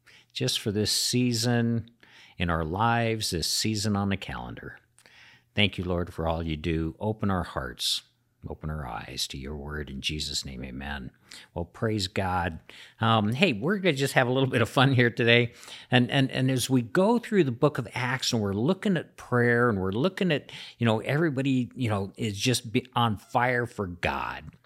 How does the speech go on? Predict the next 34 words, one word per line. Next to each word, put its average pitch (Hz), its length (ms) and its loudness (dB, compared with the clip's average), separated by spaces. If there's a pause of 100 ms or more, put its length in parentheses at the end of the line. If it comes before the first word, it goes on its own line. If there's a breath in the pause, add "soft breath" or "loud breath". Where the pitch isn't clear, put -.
They're 147 180 0
on 117 200 -2
fire 143 580 2
to 110 100 2
share 123 320 6
the 110 100 2
word 110 720 4 (440 loud breath)
that, 90 340 4
that 87 260 -2 (300)
Jesus 110 800 4 (160)
is 90 200 -4
our 90 180 2
personal 80 480 -6
Savior. 80 600 -6 (540 loud breath)
And 117 120 2
so 127 160 2
I 123 140 0
just 139 160 -2
want 135 180 4
to 117 60 0
just 117 200 0
continue 139 460 2
to 107 80 0
share 170 320 2
with 120 120 0
that. 131 240 0
And 117 100 4
this 190 180 4
is 202 140 2
on 170 180 2
Paul's 139 540 2
second 120 380 0
missionary 101 540 0
journey. 80 460 -4